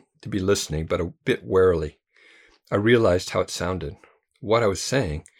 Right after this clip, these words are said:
because it sounded that way to me too. "This, this amigo of yours, why does he care so much about what the Norteamericanos think?" "I don't know, but he does. He thinks the U S might enter the war on the side of the military.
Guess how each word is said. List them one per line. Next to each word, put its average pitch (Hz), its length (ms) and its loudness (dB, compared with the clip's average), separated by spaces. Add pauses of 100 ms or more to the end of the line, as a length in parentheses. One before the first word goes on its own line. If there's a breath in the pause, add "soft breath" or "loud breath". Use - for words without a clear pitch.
(540 soft breath)
because 139 320 -4
it - 40 -14
sounded 98 440 0
that 87 180 -4
way 85 140 0
to 78 60 -2
me 87 120 -2
too. 131 320 -2 (1080 soft breath)
"This, 123 360 6
this - 240 -4
amigo 120 320 2
of 95 140 0
yours, 80 320 -6
why 101 180 2
does 104 160 -4
he 113 80 -6
care - 240 -2
so - 160 -8
much 90 260 -6
about 87 320 -4 (520 soft breath)
what - 180 -4
the - 80 -4
Norteamericanos 90 880 -4
think?" - 400 -6 (920 soft breath)
"I 87 80 4
don't 85 180 2
know, 80 220 -2
but 76 100 -8
he 85 80 -6
does. 87 420 -6
He - 120 -10
thinks - 320 -8
the 92 100 -8
U 90 160 -4
S 82 180 -6
might 95 320 -4
enter 82 220 -6
the 82 100 -6
war 87 280 -4
on 80 80 -6
the 76 60 -8
side 80 240 -4
of 78 60 -8
the - 60 -10
military. 90 600 -6